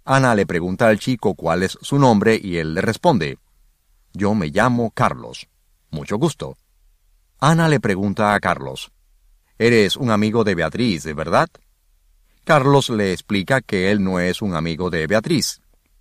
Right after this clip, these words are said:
Le dice a Ana que él es el hermano de Carla. Carla es una amiga de Beatriz.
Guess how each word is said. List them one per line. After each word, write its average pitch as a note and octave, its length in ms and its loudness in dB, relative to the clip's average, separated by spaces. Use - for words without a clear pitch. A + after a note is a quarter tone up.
Le C3+ 120 4
dice G#2+ 300 2
a F#2+ 140 6
Ana A2 160 0
que F#2 160 -6
él F2+ 100 -2
es G2 240 0
el G#2 100 -2
hermano G2 520 -2
de C#3+ 100 -2
Carla. C#2 500 -4
Carla A2 480 4
es - 140 -2
una G#2 440 0
amiga A#2 340 -2
de A#2 100 2
Beatriz. E2+ 640 -2